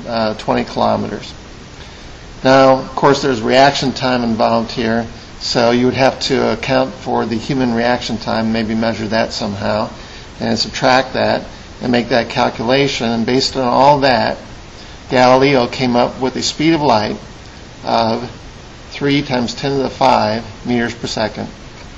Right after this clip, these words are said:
Not bad, but, um, more than a, a thousand off, and as far as a factor of a thousand off. So not good as far as we know, but not bad as far as realizing that the speed of light is really, really fast.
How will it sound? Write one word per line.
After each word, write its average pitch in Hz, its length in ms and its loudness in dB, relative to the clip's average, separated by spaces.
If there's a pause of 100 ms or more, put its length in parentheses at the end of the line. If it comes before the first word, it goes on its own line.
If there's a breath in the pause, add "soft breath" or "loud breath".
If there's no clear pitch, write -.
(380)
Not 185 200 2
bad, 135 380 2 (640)
but, 135 260 0
um, 139 280 2
more 139 240 2
than 131 160 2
a, 117 200 -2 (380)
a 123 80 -6
thousand 123 720 4 (160)
off, 113 400 0
and 113 240 -6
as - 100 -10
far 120 140 -4
as 107 80 -4
a 113 80 -4
factor 127 340 -2
of 110 120 -6
a 113 40 -4
thousand 110 460 -2
off. 104 280 -4
So 123 300 -2 (1400 loud breath)
not 139 240 4
good 151 200 4
as 131 100 0
far 139 160 4
as 120 100 2
we 117 120 0
know, 156 360 6
but 131 360 2
not 131 280 2
bad 135 320 4
as 127 140 0
far 127 380 2
as 110 200 -6 (680 loud breath)
realizing 123 560 4
that 117 80 -4
the 117 80 -4
speed 127 220 0
of 117 60 -2
light 113 280 2
is 110 300 -4
really, 113 320 -2
really 110 260 -2
fast. 107 540 -4